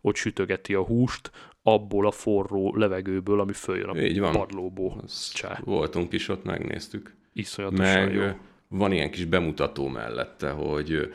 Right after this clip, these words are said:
Speaker 2: ott elmondják, hogy amúgy ilyen hat-nyolc méterrel alattad rendesen folyik a láva.
Speaker 1: Azt
Speaker 2: Tehát,
Speaker 1: a-
Speaker 2: hogy ott megfogsz akármelyik követ, az forró. Meg ugye azért
Speaker 1: Ja, ja.
Speaker 2: van kénszag mindenhol.
Speaker 1: Igen, hát ez a
Speaker 2: És így
Speaker 1: Timanfaya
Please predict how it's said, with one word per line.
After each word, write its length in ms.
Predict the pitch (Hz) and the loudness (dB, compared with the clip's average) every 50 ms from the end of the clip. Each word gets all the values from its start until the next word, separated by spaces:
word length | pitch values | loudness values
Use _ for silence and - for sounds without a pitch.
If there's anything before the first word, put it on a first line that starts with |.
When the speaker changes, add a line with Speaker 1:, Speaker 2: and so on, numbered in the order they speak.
| - - - | -10 -14 -16
Speaker 2:
ott 140 | - - | -4 2
elmondják, 540 | 98 90 80 76 78 80 82 85 87 90 - | 2 4 4 4 2 0 0 0 0 0 -2
hogy 140 | - 90 85 | -4 -4 -2
amúgy 240 | 92 92 90 90 87 | -2 -2 -2 -2 -2
ilyen 280 | 90 90 90 90 85 71 | -2 -2 -2 -2 -4 -6
hat-nyolc 540 | - - 85 82 - - 82 80 80 80 - | -8 -10 -10 -10 -6 -2 0 0 0 -2 -2
méterrel 480 | - 80 80 80 78 73 67 69 67 67 | -2 -2 -2 0 0 0 0 0 0 0
alattad 800 | 55 64 76 78 78 - - - 101 104 98 - - - 98 | 0 0 0 0 -2 -4 -6 -4 -2 -2 -2 -4 -6 -4 0
rendesen 840 | 90 90 64 55 64 69 76 - - 101 95 95 98 95 - - - - - _ _ _ _ _ _ _ | 0 0 0 0 -2 -4 -4 -4 -2 -2 -2 0 -2 -2 -4 -8 -12 -20 -20 _ _ _ _ _ _ _
folyik 420 | - - - - 85 71 64 - - | -20 -10 -2 0 0 0 0 -2 -6
a 60 | - | -6
láva. 400 | 76 76 - - - - 52 57 | -4 -4 -4 -4 -4 -6 -6 -4
Speaker 1:
Azt 120 | 85 - - - | -4 -4 -6 -4
Speaker 2:
Tehát, 280 | 80 78 80 80 - | -2 0 -2 0 0
Speaker 1:
a- 60 | - 87 | -2 -4
Speaker 2:
hogy 80 | 82 - | -2 -4
ott 140 | 98 90 - | -6 -2 2
megfogsz 520 | 113 107 101 - - 90 - - - - - - - | 2 2 2 2 -2 -4 -4 -4 -8 -12 -12 -4 -2
akármelyik 560 | - 101 - - 85 78 82 78 73 80 - | -2 0 2 2 2 2 2 0 -2 -4 -4
követ, 320 | - 139 131 139 127 - | -4 -2 -2 -2 -4 -4
az 140 | 107 107 - | -4 -6 -6
forró. 440 | - - 78 69 53 - - 64 64 | -6 -6 -4 -4 -2 -2 -2 -2 -4
Meg 200 | 62 - 82 85 | -2 -2 -2 0
ugye 180 | 87 87 90 87 | 2 2 2 2
azért 220 | - - 110 104 101 | 4 4 4 4 4
Speaker 1:
Ja, 60 | 101 | 4
ja. 80 | 101 | 2
Speaker 2:
van 160 | 101 98 71 - - | 0 -2 -4 -6 -8
kénszag 600 | - - 73 73 73 65 - - 80 73 76 76 | -6 -4 -2 -2 -2 -2 -2 -2 -2 -2 -4 -4
mindenhol. 640 | 80 82 87 92 98 101 104 104 110 117 113 117 - - - - - | -6 -6 -4 -4 -4 -4 -4 -4 -6 -6 -6 -8 -10 -16 -14 -4 -2
Speaker 1:
Igen, 160 | 131 110 107 | 0 2 2
hát 160 | 113 113 - | 0 0 0
ez 80 | - 131 | 2 2
a 20 | |
Speaker 2:
És 120 | 127 - - | 2 2 2
így 80 | 110 | 2
Speaker 1:
Timanfaya 640 | 107 107 104 101 - - - 107 104 104 104 104 | 2 2 2 0 -4 -2 0 2 2 2 2 -2